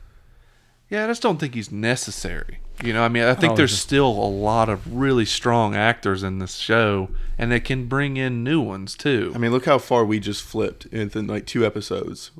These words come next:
Speaker 3: Like, two episodes ago, we were like, "This show's dead without Hopkins."
Speaker 1: No,
Speaker 3: And now
Speaker 1: I, I've never thought
Speaker 2: I've
Speaker 1: he would
Speaker 2: never
Speaker 1: be dead
Speaker 2: thought that
Speaker 1: without
Speaker 2: either.
Speaker 1: him. I just think
Speaker 2: I just
Speaker 1: he's
Speaker 2: think
Speaker 1: amazing.
Speaker 2: they, for the first six episodes, they carried the show until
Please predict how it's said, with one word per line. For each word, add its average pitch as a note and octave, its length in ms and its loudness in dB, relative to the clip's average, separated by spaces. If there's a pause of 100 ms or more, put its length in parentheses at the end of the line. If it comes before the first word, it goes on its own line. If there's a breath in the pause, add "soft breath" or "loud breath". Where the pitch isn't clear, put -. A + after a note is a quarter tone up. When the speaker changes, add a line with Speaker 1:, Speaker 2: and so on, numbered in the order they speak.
(120)
Speaker 3:
Like, A2+ 400 0
two E3 140 8
episodes C#3 320 8
ago, A#2+ 140 6
we A#2+ 60 6
were A#2 100 6
like, A2 200 2
"This D#4 160 6
show's B2+ 260 4
dead B2+ 280 6
without B2 340 6
Hopkins." D3+ 580 4
Speaker 1:
No, A3 160 6
Speaker 3:
And D#3 180 6
now F#3+ 80 8
Speaker 1:
I, A3 40 10
I've B3 100 4
never B3+ 280 4
thought F#3 220 6
Speaker 2:
I've E3+ 60 10
Speaker 1:
he G#3 40 10
would G3+ 80 6
Speaker 2:
never D3+ 180 8
Speaker 1:
be B2+ 80 8
dead D#3+ 200 12
Speaker 2:
thought - 60 -
that B2 60 8
Speaker 1:
without C3+ 280 10
Speaker 2:
either. - 40 8
Speaker 1:
him. - 60 10
I - 40 12
just C#3+ 140 4
think C3 80 8
Speaker 2:
I - 60 6
just C#3 160 6
Speaker 1:
he's G#2+ 60 4
Speaker 2:
think C3+ 160 6
Speaker 1:
amazing. A#2+ 400 6
Speaker 2:
they, - 60 -18 (200)
for - 80 -6
the A#2+ 100 0
first D3+ 340 2
six C#3+ 220 2
episodes, A#2 800 2
they B2 640 2 (100)
carried B2 760 0
the A#2 80 -4
show A2+ 560 0
until A#2 640 0